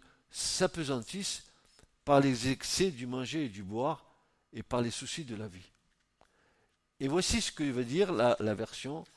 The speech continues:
parole vivante. Elle nous dit ceci. « Faites donc bien attention. Veillez sur vous-même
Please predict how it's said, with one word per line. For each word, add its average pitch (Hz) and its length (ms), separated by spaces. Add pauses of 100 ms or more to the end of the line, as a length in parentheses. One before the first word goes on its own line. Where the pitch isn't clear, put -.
(720)
parole 127 340
vivante. 107 500 (500)
Elle 117 120
nous 127 60
dit 127 160
ceci. « - 400 (1800)
Faites 208 400
donc 160 340
bien 123 320
attention. 107 540 (2500)
Veillez 240 360
sur 233 200
vous-même 185 600